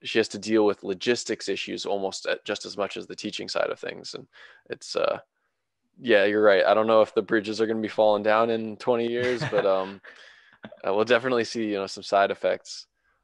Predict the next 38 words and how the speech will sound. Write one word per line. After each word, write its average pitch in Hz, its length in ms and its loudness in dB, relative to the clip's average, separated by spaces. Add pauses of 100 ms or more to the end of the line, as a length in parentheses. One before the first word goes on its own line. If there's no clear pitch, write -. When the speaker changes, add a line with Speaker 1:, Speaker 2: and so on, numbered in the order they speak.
(120)
Speaker 1:
Um, 95 360 -8
Speaker 2:
Yeah. 104 260 -2
Speaker 1:
but 147 60 6
I'm 147 60 0
glad 165 220 6
you, 165 80 -4 (260)
I, 120 160 4
I'm, 123 180 -10 (140)
I, 117 140 -4 (120)
I 123 80 0
think 135 160 -2
we're 139 100 2
gonna 127 160 0
start 107 260 4
wrapping 101 300 2
up. 101 240 0 (460)
Um, 98 420 0 (360)
but 107 100 4
I, 104 60 4
I - 60 -4
mean, 104 140 -8
I, 98 240 -6
I 98 160 0
enjoyed 104 300 -4
having, 98 380 -6 (320)
uh, 95 200 -4 (380)
having 107 200 -4
this 101 100 -8
conversation 101 540 -4
with 95 120 -14
you. 101 120 -8 (420)
I, - 80 6
I 120 140 8
wanna 127 240 6
ask 117 240 2
one 113 220 0
last, 107 380 0
uh, 95 400 2